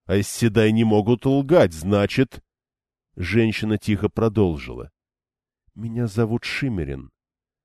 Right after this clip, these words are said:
Когда-то я была Айс Седай, но больше ею не являюсь.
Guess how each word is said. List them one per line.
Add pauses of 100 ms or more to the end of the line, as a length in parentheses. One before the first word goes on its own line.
(120)
Когда-то
я
была
Айс
Седай, (520)
но
больше
ею
не
являюсь.